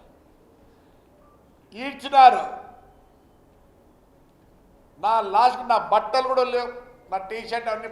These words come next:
పైకి పోయి నా కడుపు ఇంతలా బయటపడింది. ఒరే పెద్దారెడ్డి, నువ్వు డ్రాయర్ వేసుకోరా, నిన్న బాధపడ్డారా? ఏమంటే మా వాళ్ళు నన్ను, నన్ను ఈడ్చుకుపోతా అన్నట్లే నిన్ను ఈడ్చుకుపోతారు అని. కానీ తెలుగుదేశంలో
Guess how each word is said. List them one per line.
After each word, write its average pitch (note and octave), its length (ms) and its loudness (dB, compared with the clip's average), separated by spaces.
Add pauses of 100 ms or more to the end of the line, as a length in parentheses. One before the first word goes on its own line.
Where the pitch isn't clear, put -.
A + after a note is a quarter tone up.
పైకి G#3+ 220 -6
పోయి G#3+ 200 -8
నా G#3 40 -4 (140)
కడుపు G3+ 260 -8
ఇంతలా F#3+ 320 -4 (360)
బయటపడింది. F#3+ 640 -10 (2000)
ఒరే C4+ 200 2 (180)
పెద్దారెడ్డి, C4 600 6 (840)
నువ్వు A3 220 -8
డ్రాయర్ G#3 400 0
వేసుకోరా, B3 360 0 (120)
నిన్న G#3+ 140 -8 (160)
బాధపడ్డారా? B3+ 680 2 (800)
ఏమంటే B3+ 360 -6
మా A#3+ 60 4 (100)
వాళ్ళు B3+ 240 0
నన్ను, A3+ 180 -6 (260)
నన్ను A3+ 260 -4
ఈడ్చుకుపోతా C4+ 580 0
అన్నట్లే C4 400 -4
నిన్ను B3 200 -8
ఈడ్చుకుపోతారు A#3+ 600 -2
అని. D#3 120 -12 (380)
కానీ F#3 200 -10 (120)
తెలుగుదేశంలో A3+ 640 -8